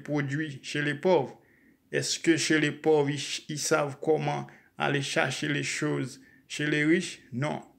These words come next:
Yeah! Qui, vous, qui parle avec vous, c'est Emile Change.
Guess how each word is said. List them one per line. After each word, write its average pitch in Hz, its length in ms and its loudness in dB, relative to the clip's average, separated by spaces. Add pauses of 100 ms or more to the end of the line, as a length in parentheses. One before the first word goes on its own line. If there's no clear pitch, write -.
(640)
Yeah! 294 580 12 (500)
Qui, 220 140 2
vous, 180 180 4
qui 240 240 2
parle 190 240 6
avec 175 360 4
vous, 190 260 -2 (200)
c'est - 260 -4
Emile 190 320 2
Change. - 680 0